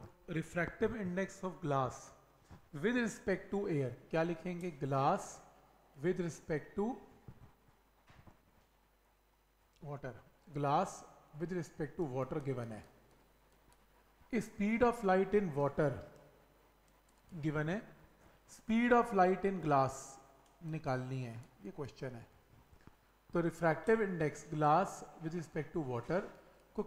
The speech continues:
क्या लिख सकते हैं? क्या सिखाया था? ग्लास नीचे तो ऊपर आ गया, water ऊपर है तो water नीचे आ गया, ठीक,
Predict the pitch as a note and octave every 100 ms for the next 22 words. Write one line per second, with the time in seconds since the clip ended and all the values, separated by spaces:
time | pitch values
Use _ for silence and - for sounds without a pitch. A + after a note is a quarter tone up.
0 | - A3 A#3 A#3 - G#3 - F3 C#3+ -
1 | F3+ G3+ G3 G3 F#3+ G3 A#3 D#3+ D3 E3+
2 | F3+ F3 F3 F#3 F#3 E3+ C#3+ E3+ D#3+ D#3+
3 | F#3 A#3 - - - - C3+ D3 D3+ G3+
4 | F#3+ E3+ F#3 F#3 F3+ D3 C#3+ B3 A#3+ -
5 | - - - - D3 E3 F3+ - - _
6 | - - _ - _ _ _ _ _ _
7 | _ -